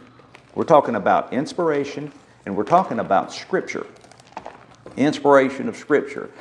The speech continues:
And obviously the implication of translation is gonna come up here. And it's Acts chapter twenty-two. Paul is about to address his Jewish brethren in a big heated uproar. And, uh, well, chapter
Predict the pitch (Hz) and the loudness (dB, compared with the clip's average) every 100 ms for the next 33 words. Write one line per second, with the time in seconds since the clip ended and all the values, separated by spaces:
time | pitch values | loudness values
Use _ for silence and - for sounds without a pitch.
0 | - - - 120 120 117 - - - 104 | -20 -12 -2 0 2 -2 -6 -14 0 2
1 | 113 107 98 95 92 92 92 90 80 123 | 2 0 -2 -2 -2 -4 -4 -4 -2 -2
2 | 107 - 110 113 107 - 113 131 139 135 | -2 0 0 0 -6 0 4 4 4 0
3 | 135 - - 117 135 135 123 131 104 - | -4 -16 -8 -2 0 0 2 2 2 -6
4 | 69 92 - _ - - 101 90 113 101 | -10 -10 -16 _ -12 -6 -6 -4 -2 2
5 | 104 - 82 - - - - - 90 - | 2 0 -6 -8 -12 -18 -20 -10 -6 0
6 | 120 139 - 139 101 101 117 98 120 92 | 2 2 2 0 0 -4 -4 0 -2 0
7 | - 156 127 110 104 120 113 - 87 82 | 2 4 4 2 0 2 2 0 -2 -2
8 | 98 131 82 71 - - - - - 113 | 0 2 2 -2 -10 -18 -20 -20 -6 -4
9 | 101 - 87 98 90 98 - 135 127 80 | -4 -6 -8 -4 -2 -2 2 4 4 2
10 | 76 82 78 73 - 104 85 135 120 113 | -8 -6 -8 -8 -8 -10 -4 -4 2 4
11 | 127 123 85 92 - 95 151 156 - - | 4 2 -4 -2 0 0 0 -4 -18 -20
12 | - - 117 113 113 107 104 104 127 131 | -12 -4 -2 0 2 4 4 2 2 2
13 | - 139 - 90 | 4 0 0 -6